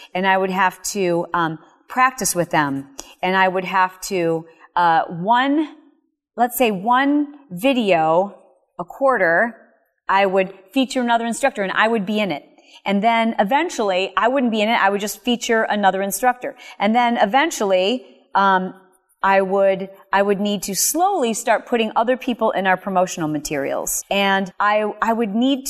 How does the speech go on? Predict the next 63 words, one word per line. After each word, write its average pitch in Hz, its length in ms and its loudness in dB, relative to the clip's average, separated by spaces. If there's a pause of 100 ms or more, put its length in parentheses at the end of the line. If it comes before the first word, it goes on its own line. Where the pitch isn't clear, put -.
to 233 240 -6 (100)
give 330 400 0
people 262 460 0 (240)
a 226 100 2
reason 269 380 0
to 262 40 2
be 240 100 -2
excited 294 580 -2
about 165 260 0
this 156 180 -10
change. - 460 -10 (140)
Yeah, 294 200 0
that's 302 240 -4
it. 226 40 0
I 214 140 2
would 240 120 -6
need 277 200 0
to 330 60 -2
give 285 220 -4
people, 262 320 -2 (140)
so - 100 -10
they 285 140 2
wouldn't 269 180 0
be 262 80 0
like, 240 160 0
"What's 330 220 -4
going 302 240 -2
on? 302 180 0
Why 262 200 0
are, 262 200 0
why 262 160 -2
are 269 80 -2
you 254 180 -2
not 262 200 0
in 240 240 -4
any 240 220 -4
of 214 40 -6
the 226 60 0
videos?" 226 320 -4
I 247 60 -2
wanted 262 280 0
to 247 80 -4
give 240 100 -10
people 220 400 -6 (280)
a 220 100 0
reason 262 400 2
why 226 160 4
they 240 220 2
should 254 180 -6
be 226 80 -4
excited 269 400 0
about 208 160 2
it 196 80 -6
because 233 220 -6
I 277 80 -6
wanted 269 320 -4
them 285 240 2
to 247 40 0
be 208 140 -4
in 190 80 -4
the 165 80 -4
videos 151 380 -4
someday. 135 560 -6